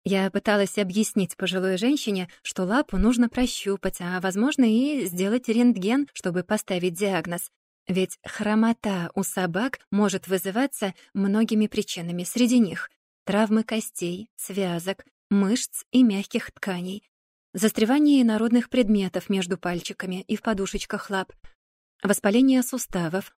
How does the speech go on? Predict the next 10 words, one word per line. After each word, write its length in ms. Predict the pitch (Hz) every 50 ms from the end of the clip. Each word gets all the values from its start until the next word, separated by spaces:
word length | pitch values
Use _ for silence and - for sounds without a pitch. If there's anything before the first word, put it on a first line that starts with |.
| _ -
острые 540 | 220 269 294 - - - 185 175 160 165 165
и 140 | - - 220
хронические — 880 | - - 247 240 233 214 180 - - 170 - - - 170 165 180 226 - _ _ _ _ _ _ -
онкологические 920 | - 208 226 226 - 262 269 269 220 220 196 - 214 - - - 202 196
заболевания, 800 | 180 202 175 185 190 196 185 180 175 175 180 180 175 185 226 - _ _ _ _ _ _ _ _ -
генетическая 760 | 214 208 240 277 320 - 262 240 - 226 - - - 208 202
патология 640 | - - 196 - 202 196 196 190 185 180 196 190 190
суставов, 680 | - - 214 185 - - - 190 180 175 180 170 - _ _ _ _ -
например, 400 | 202 - - 196 208 220 226 196
дисплазия, 840 | 180 190 - - - 202 202 196 185 - 185 170 170 165 170 202